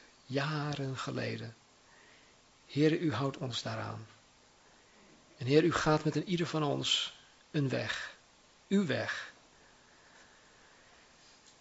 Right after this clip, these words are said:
En zo, Heer, wat u op dit moment in een ieder van ons aan het doen bent. Wat u toelaat, Heer, om ons aandacht te krijgen. Heer, om ons leven op te schudden. Heer, ga vooral door.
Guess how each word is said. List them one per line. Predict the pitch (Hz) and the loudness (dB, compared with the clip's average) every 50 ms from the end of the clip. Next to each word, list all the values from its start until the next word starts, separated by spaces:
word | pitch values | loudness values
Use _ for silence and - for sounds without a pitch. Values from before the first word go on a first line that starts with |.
| - _ - - - - - _ - - | -20 _ -20 -20 -20 -20 -20 _ -2 4
En | 165 160 | 6 8
zo, | 165 180 | 10 10
Heer, | 170 175 170 156 | 12 12 10 12
wat | 151 185 190 - - | 10 10 8 10 8
u | 202 180 | 8 8
op | 175 139 135 | 8 8 6
dit | 160 170 165 - | 4 4 4 4
moment | 156 147 147 147 139 131 127 - | 4 4 6 4 4 2 0 0
in | 160 139 | 0 0
een | 135 - | 0 2
ieder | 175 165 156 156 | 2 0 0 2
van | 151 160 156 | 2 2 2
ons | 151 143 135 - 135 | 2 2 0 0 -2
aan | 135 135 | -2 -2
het | 127 123 | -2 -2
doen | 120 113 113 | -4 -4 -4
bent. | 107 107 113 113 - - - - - - - - - - - - - - - - - - - - - | -4 -6 -6 -6 -8 -10 -12 -12 -16 -20 -20 -20 -20 -20 -20 -20 -20 -20 -20 -20 -20 -20 -20 -20 -6
Wat | - 143 - - - | -4 -4 -4 -4 -6
u | 127 - - | -8 -8 -4
toelaat, | - 180 160 143 131 117 117 123 - - | -2 0 2 2 0 -2 -2 -6 -8 -10
Heer, | - - - 151 156 160 - | -10 -2 2 2 4 4 2
om | 175 143 156 | 0 -2 -2
ons | - 160 170 170 160 - - - - - - - - - - - - | 0 2 2 4 6 6 6 4 2 0 -6 -14 -20 -20 -20 -18 -4
aandacht | - 151 151 156 156 139 127 - - | 0 4 4 6 4 4 2 0 -2
te | - - | -4 -6
krijgen. | - - 123 117 113 117 - 135 | -4 -4 -2 -2 -2 -4 -4 -4
Heer, | 117 120 147 151 156 | -2 0 2 2 2
om | 170 170 147 | 2 0 0
ons | 143 120 113 | 0 0 0
leven | 131 139 151 170 165 151 165 - - | 0 2 4 4 4 4 2 -2 -6
op | 160 - | -6 -6
te | - 147 | -2 0
schudden. | - - - - 139 139 131 | 0 0 0 -2 -2 -2 0
Heer, | 131 160 165 139 | 2 2 4 4
ga | 135 120 - - 156 151 147 | 4 4 4 2 2 2 0
vooral | - - 156 139 135 135 139 | 0 -2 -2 -2 0 0 0
door. | 123 131 117 120 113 113 117 | -2 -2 -2 -2 -4 -4 -6